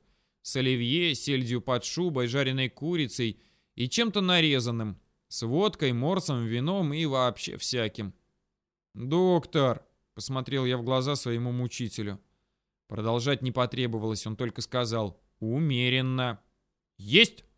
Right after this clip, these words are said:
приложил я руку к пустой голове. Собралась вся команда доктора. Ещё кто-то пришёл, из кого запомнился только здоровенный бугай со сломанным вроде моего носом и кулаками в шрамах. Подъехал Серж.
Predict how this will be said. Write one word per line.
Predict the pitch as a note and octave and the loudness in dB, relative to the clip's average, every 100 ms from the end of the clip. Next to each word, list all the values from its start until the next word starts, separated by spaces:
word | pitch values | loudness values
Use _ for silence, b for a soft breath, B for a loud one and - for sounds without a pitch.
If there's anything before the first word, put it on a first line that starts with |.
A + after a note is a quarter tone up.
| A2 | -6
приложил | A2 A2 A2+ | -4 -2 -2
я | A2+ B2 | -2 -2
руку | D#3+ B2+ | -4 -8
к | - | -10
пустой | A#2+ C3 | -6 -4
голове. | B2 A2 A2 A#2+ B2 _ _ _ _ _ _ _ | -2 0 0 -2 -6 _ _ _ _ _ _ _
Собралась | - C3 C#3+ G#3+ C4 - | -4 2 6 8 8 6
вся | - G#3+ | 2 2
команда | F#3 F3 F3 D#3 | 4 4 4 4
доктора. | C#3 C#3 A#2 - A2 | 4 2 0 -2 -2
Ещё | A#2+ B2 G#3 | -2 0 -2
кто-то | - E3+ C#3+ | -2 -2 -2
пришёл, | D3+ D3 - D3 B2 | -2 -2 0 -2 -2
из | - | 0
кого | C3+ C#3+ | 0 2
запомнился | C#3 C#3 F3+ E3 C3+ C#3+ | 0 0 0 0 -2 -4
только | - D#3+ C3+ | -4 -4 -2
здоровенный | A2+ C3 C3+ D#3 C#3+ C3 | 0 2 4 2 0 0
бугай | C3+ C3 D#3+ E3 | 0 2 2 2
со | B2+ | 0
сломанным | A2+ D3 E3 D3+ C3 B2 | -2 0 0 2 0 0
вроде | B2+ B2+ | 0 0
моего | C3 C3 C3 C#3 | 0 0 0 2
носом | C#3 B2+ A2+ A#2 A2+ | 2 0 -2 -4 -6
и | |
кулаками | A2 B2+ B2+ D#3 C#3+ C3 | -2 0 0 0 -2 -2
в | |
шрамах. | - C#3+ C3+ A2+ G#2 - _ _ _ _ _ - | -2 -2 0 -2 -6 -12 _ _ _ _ _ -6
Подъехал | B2 D3+ F#3 F3 | 0 2 2 0
Серж. | D3+ - B2+ F#2+ - | -2 -2 -2 -4 -10